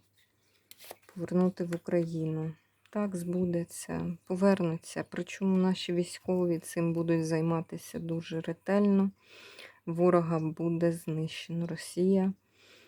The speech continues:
з радістю поверне всіх, е, полонених отак.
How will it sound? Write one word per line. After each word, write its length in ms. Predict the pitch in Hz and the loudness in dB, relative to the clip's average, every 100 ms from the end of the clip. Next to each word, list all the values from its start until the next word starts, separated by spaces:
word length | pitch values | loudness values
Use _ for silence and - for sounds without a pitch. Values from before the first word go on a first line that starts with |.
| _ _ _ _ _ _ _ _ _ _ _ _ _ _ _ _ - | _ _ _ _ _ _ _ _ _ _ _ _ _ _ _ _ -2
з 160 | 175 165 | 2 4
радістю 580 | 170 165 160 151 - 165 | 4 2 0 -8 -12 -10
поверне 540 | 160 165 160 160 160 | -6 -2 -2 -2 -4
всіх, 800 | 156 - 170 160 - - - - 202 | -6 -6 -4 -4 -6 -12 -14 -14 -8
е, 380 | 180 175 175 - | -6 -4 -6 -4
полонених 760 | 170 160 160 165 170 165 - 185 | 0 2 0 0 -2 -4 -10 -16
отак. 520 | - 170 - - | -10 -10 -10 -18